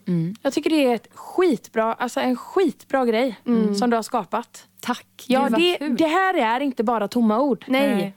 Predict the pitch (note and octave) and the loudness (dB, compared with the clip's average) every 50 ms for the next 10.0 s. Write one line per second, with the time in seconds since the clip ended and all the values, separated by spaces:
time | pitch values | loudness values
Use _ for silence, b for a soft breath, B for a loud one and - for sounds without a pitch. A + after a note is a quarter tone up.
0 | _ - C#4 C4 - C#4 C#4 C#4 D4 C4+ C#4+ D4 C#4+ C#4 C#4 D4 C4+ D#4 D4 A#3+ | _ -4 -2 0 0 0 0 0 0 0 0 0 0 0 -2 0 0 0 0 2
1 | G#3 G3+ G3+ G3+ G3+ G3 _ _ A#3+ A3+ G#3+ G#3+ G#3+ G3+ b b b b b b | 0 0 0 -2 -4 -6 _ _ -2 -2 0 -2 -4 -6 b b b b b b
2 | b b b b b b _ _ _ _ _ - A#3+ A#3+ D#4+ D4+ - - F4+ C4 | b b b b b b _ _ _ _ _ -6 0 0 0 0 2 0 0 -2
3 | - - _ _ - B3+ C#4 D4+ C4 A3+ - - G#3+ G#3 A3 A3 A3 - _ _ | -2 -8 _ _ -2 0 2 0 0 -2 -4 -4 -2 0 0 0 -2 -4 _ _
4 | _ _ _ C4 B3+ A3 G3+ G3+ G#3 G#3 G#3 _ _ A#3+ A3+ G3+ F#3+ F#3 F#3 F3+ | _ _ _ 0 2 2 2 2 2 0 -2 _ _ 0 0 2 2 0 -2 -4
5 | F3+ - b b b b b b b b b b - A3+ - B3+ C4+ E4 D4+ - | -6 -6 b b b b b b b b b b -4 -2 0 0 0 0 -2 -4
6 | - - A#3 A3+ C#4 B3+ G#3 G3 G3+ G3 - E4 C#4+ G3 - - B3+ D#4+ - - | -4 -4 0 2 2 2 2 2 0 0 0 0 0 -2 -2 -2 -4 -4 -4 -6
7 | _ A#3 A3 A3 G#3 G#3 G#3 A3 A#3+ _ _ - B3+ C4 D#4 D#4+ C4+ A3+ A3+ A#3+ | _ -4 -2 -2 -2 -4 -4 -8 -12 _ _ -2 0 2 2 2 2 0 0 -2
8 | D4 C#4+ - - G#3 G3+ A#3+ C4 B3 G#3+ G3 F#3+ F#3+ F#3 F#3+ F#3 b b b b | -2 -4 -2 -4 -4 0 0 0 0 0 0 -2 -2 -2 -4 -6 b b b b
9 | b b b b - A#3 A3+ B3+ B3 - - D4+ C4 A3 G#3 G#3 G#3 G#3 G3+ | b b b b -2 0 0 0 -2 -2 0 0 0 0 0 0 0 -2 -2